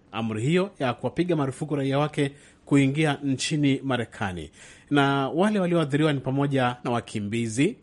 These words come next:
Kwa mfano, kuna wakimbizi walikuwa wamepata nafasi kwenda kujitafutia maisha Marekani, kujiunga na jamaa zao.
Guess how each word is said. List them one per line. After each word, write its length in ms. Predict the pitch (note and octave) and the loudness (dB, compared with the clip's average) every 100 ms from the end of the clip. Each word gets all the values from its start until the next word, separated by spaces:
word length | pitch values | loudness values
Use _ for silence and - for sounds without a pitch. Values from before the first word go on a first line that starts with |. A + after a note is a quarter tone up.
| - | -6
Kwa 140 | A#2 | -4
mfano, 320 | A#2 B2+ A#2+ | -2 -2 -2
kuna 200 | A2+ A#2+ | -4 -4
wakimbizi 760 | B2+ A#2+ B2 A#2+ C3+ B2+ C#3 C3+ - - - - | -6 -4 -4 0 2 2 0 -2 -10 -20 -18 -4
walikuwa 520 | A2 A2 - C3 A#2+ | -2 -2 2 4 4
wamepata 480 | A#2+ A#2+ A#2+ B2+ A#2+ | 2 -2 -4 -4 -2
nafasi 500 | A#2 - D3 C3+ B2+ | -4 -2 -4 -2 -4
kwenda 380 | C#3+ C#3 C#3 C3 | -2 0 0 -2
kujitafutia 600 | C3+ C3+ C#3+ - - C#3+ | -4 -4 -4 -6 -4 -2
maisha 340 | C#3+ F#3+ - | 0 0 -2
Marekani, 520 | A#2+ F#2+ - C#3+ D#3 | -4 -6 -2 0 0
kujiunga 460 | F3 - G#2+ B2+ C3 | -2 -6 -2 0 0
na 60 | A#2 | 0
jamaa 380 | A#2+ A#2+ A#2+ | 0 0 0
zao. 400 | A#2+ C#3+ C#3+ D3 | 2 2 4 2